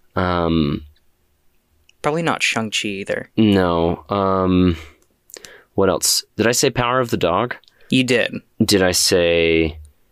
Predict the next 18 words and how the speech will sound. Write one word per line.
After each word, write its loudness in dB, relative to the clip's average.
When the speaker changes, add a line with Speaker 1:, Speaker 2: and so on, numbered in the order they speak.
Speaker 1:
um, -2
um, 0
Belfast? -2
For -2
sure, 0
Belfast. -2
Speaker 2:
Wow. 0
Speaker 1:
West 2
Side 2
Story. 0
Maybe 2
Nightmare 0
Alley. 0
Maybe 2
Dune. 2
Maybe. 4
Speaker 2:
Maybe 2
Dune. 0